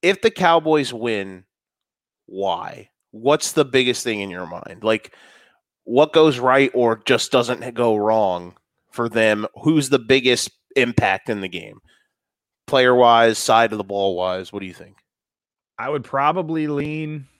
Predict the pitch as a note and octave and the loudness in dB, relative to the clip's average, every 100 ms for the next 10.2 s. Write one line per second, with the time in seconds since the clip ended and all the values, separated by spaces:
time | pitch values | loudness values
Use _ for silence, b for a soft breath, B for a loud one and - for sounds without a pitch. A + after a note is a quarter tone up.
0 | _ C3 C3 A#2+ A2+ A2+ - A2 G#2+ - | _ -8 -8 -4 -4 -4 -8 -14 -14 -20
1 | _ _ A2 - B2 A2+ G#2+ - - A#2+ | _ _ -20 -10 -8 -6 -8 -12 -6 -6
2 | A2+ - A#2 A2 A2+ G#2+ A2 A2 G2+ F#2 | -6 -10 -12 -10 -8 -8 -8 -8 -8 -8
3 | F#2 E2+ E2+ G2+ _ _ _ _ _ _ | -8 -8 -12 -14 _ _ _ _ _ _
4 | _ _ _ _ _ _ _ _ F#2+ A2+ | _ _ _ _ _ _ _ _ -14 -6
5 | A#2+ F2+ A2 B2 A#2+ A#2 G2 _ _ _ | -6 -4 -2 -2 -2 -6 -8 _ _ _
6 | _ _ _ _ _ _ _ C#3 C3+ - | _ _ _ _ _ _ _ -4 -4 -6
7 | B2+ A2+ - _ _ G#2+ G#2 G#2 G2+ G2 | -6 -6 -16 _ _ -10 -8 -6 -4 -4
8 | F#2 - A#2 A#2+ B2 A2 G#2+ G#2+ G#2+ G#2 | -8 -12 -10 -8 -4 -4 -4 -4 -4 -4
9 | G2 F#2+ G#2 G2+ A#2 B2 G#2+ G2 G2+ G2+ | -8 -14 -16 -6 -6 -4 -6 -6 -6 -6
10 | G2 F#2+ | -6 -10